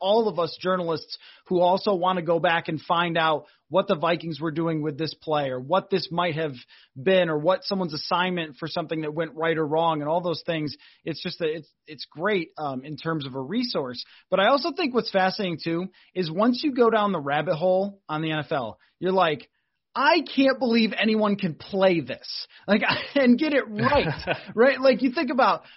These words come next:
Speaker 1: all the, I was watching a, um, the, the Vikings hired a new defensive backs coach, and on YouTube, he has a symposium or whatever you call it,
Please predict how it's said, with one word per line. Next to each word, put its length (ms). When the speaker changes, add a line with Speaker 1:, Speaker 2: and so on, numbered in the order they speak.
Speaker 1:
all 360
the, 200
I 100
was 180
watching 600
a, 340
um, 380
the, 160
the 140
Vikings 380
hired 280
a 60
new 520
defensive 400
backs 300
coach, 380
and 240
on 200
YouTube, 460
he 160
has 280
a 120
symposium 880
or 100
whatever 280
you 120
call 280
it, 140